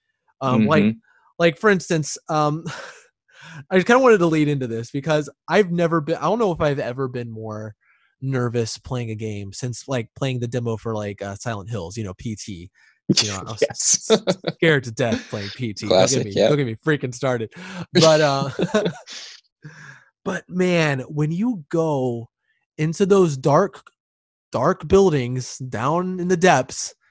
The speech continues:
Speaker 2: Mm.
Speaker 1: and, ah, I just, man, I, I, I don't know if this is a ding on the game, but I felt like sometimes those moments, those areas would stretch out for such a long time.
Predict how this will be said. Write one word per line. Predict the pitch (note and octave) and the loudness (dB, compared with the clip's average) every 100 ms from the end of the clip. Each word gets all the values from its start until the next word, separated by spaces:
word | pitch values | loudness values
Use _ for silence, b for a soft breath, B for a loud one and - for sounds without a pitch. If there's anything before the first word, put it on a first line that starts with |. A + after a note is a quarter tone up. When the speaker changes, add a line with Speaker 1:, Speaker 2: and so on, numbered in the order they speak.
| _ _ _ - | _ _ _ -10
Speaker 2:
Mm. | G2+ G2+ C3 | -4 -4 -6
Speaker 1:
and, | C#3 - | -10 -12
ah, | C3+ B B B B _ - | -8 B B B B _ -2
I | A#3+ | 0
just, | D4+ D#4+ F3+ - _ _ | 0 -2 -4 -16 _ _
man, | F#3+ E3+ B3+ D#4+ F#3+ A2 A#2+ B B D#3+ C#3+ B - | -12 -2 0 2 0 -4 -14 B B -20 -20 B 0
I, | G3+ F#3 - | 0 0 -6
I, | G#3 | -2
I | G3+ - | -2 0
don't | G#3+ D#4 | 0 2
know | C#4+ | 2
if | A3 | 2
this | G#3+ F3+ | 0 -2
is | E3 | -2
a | C#3 | 0
ding | C#3+ C#3 | 0 0
on | C3+ | 0
the | B2+ | -2
game, | A#2+ A#2+ A#2 | -4 -6 -4
but | C#3 | -4
I | |
felt | D3 B3+ | 0 0
like | A#3+ E3+ | 2 0
sometimes | - E3+ E3+ D#3+ D3+ C#3 - | -2 -4 -2 0 -2 -6 -8
those | D3 D3 C3+ | -2 -2 -2
moments, | C3+ B2+ C3 D3 D#3 D3+ | -4 -4 -2 0 -2 0
those | D3 C3 - | 0 0 -2
areas | C3+ C#3 D#3 E3 C3 | -2 0 2 0 0
would | C3 | -6
stretch | - G3 F3 E3+ | -2 2 4 4
out | C3+ - | 2 -2
for | C3+ | -6
such | - - F3+ E3+ D3 | -6 0 0 0 -2
a | |
long | C#3+ C3+ C3 C3 | 0 2 0 0
time. | C3 B2+ B2 C3 C#3+ | -4 -4 -4 -4 -6